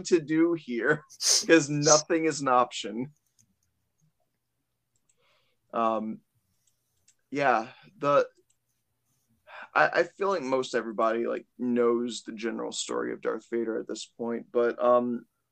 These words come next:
essentially, uh, Luke Skywalker, twenty years after, you know, surviving being born from his dying mother, um,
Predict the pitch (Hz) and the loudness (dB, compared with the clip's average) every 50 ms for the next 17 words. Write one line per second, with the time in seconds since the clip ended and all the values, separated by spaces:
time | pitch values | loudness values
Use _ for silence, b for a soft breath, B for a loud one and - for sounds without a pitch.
0 | _ _ _ _ _ _ _ _ _ _ _ - - - - 160 151 143 143 - | _ _ _ _ _ _ _ _ _ _ _ -10 -8 -4 -2 -2 -2 -2 -4 -4
1 | 120 117 117 117 117 113 113 _ _ _ _ _ _ _ _ _ _ _ _ _ | -2 -2 0 0 -2 -4 -6 _ _ _ _ _ _ _ _ _ _ _ _ _
2 | _ - - 120 120 117 117 120 147 185 185 - - - 151 127 127 120 120 120 | _ -2 2 4 4 4 4 4 2 2 0 -2 -2 2 4 6 8 8 8 6
3 | 120 123 - 123 120 123 120 120 - - 139 135 135 135 131 127 123 123 123 117 | 6 4 2 2 2 2 0 -2 -8 -8 -6 -6 -4 -2 -2 0 2 2 2 2
4 | 123 120 120 120 - - 123 120 120 123 127 123 117 - - _ _ _ _ - | 2 0 0 0 -2 -2 -2 0 0 0 0 0 -2 -4 -8 _ _ _ _ -4
5 | 120 117 117 120 117 - - _ _ _ _ _ _ _ _ _ - - - - | -4 -2 -2 -2 -4 -6 -10 _ _ _ _ _ _ _ _ _ -8 -6 -4 -4
6 | - 139 123 117 123 123 127 127 120 123 123 120 123 123 123 120 117 107 117 117 | -2 -2 2 6 6 6 6 6 4 0 -2 -2 -2 -4 -4 -4 -4 -2 -2 0
7 | 117 117 120 117 104 117 117 113 113 110 92 104 113 117 117 117 117 113 113 110 | 0 -2 -4 -6 -8 -8 -6 -6 -6 -6 -4 -4 -4 -4 -4 -4 -6 -6 -6 -4
8 | 104 117 - - - - _ _ _ _ _ _ _ _ _ _ _ - 110 113 | -4 -4 -4 -4 -6 -8 _ _ _ _ _ _ _ _ _ _ _ -4 -2 -2
9 | 110 113 110 113 113 - | -2 -2 -4 -6 -10 -12